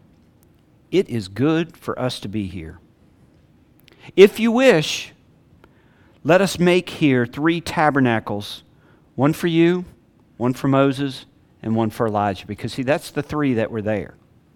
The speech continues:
That's the three that were there. And there were, there, there's a whole lot of, there's a whole lot of issue around that. There's a, of what Peter said, okay? Because Peter didn't get it yet. Because Peter didn't get it yet. But Peter was thinking, "This is the moment.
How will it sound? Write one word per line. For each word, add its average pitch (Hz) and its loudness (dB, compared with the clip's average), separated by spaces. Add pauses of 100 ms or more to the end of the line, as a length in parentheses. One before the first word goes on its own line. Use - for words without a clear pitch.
(520)
That's 147 -4
the 147 -10
three 147 -2
that 110 -2
were 107 -8
there. 95 -6
And 98 -6
there 143 6
were, 180 2
there, 165 2
there's 170 -2
a 131 -10
whole 175 4
lot 160 10
of, 123 2 (220)
there's 151 0
a - -4
whole 156 0
lot 151 6
of 131 0
issue 139 -2
around 110 -2
that. 98 -8
There's 120 -6
a, 120 -6
of 123 -6
what 143 2
Peter 139 0
said, 90 -4
okay? 113 -4
Because 127 -6
Peter 156 0
didn't 165 0
get 180 4
it 131 -2
yet. 107 -4 (440)
Because 131 -2
Peter 170 2
didn't 143 0
get 185 6
it 139 0
yet. 131 2 (200)
But 139 -2
Peter 214 4 (220)
was 151 4
thinking, 170 4 (160)
"This 190 10
is 180 6
the 160 2
moment. 147 4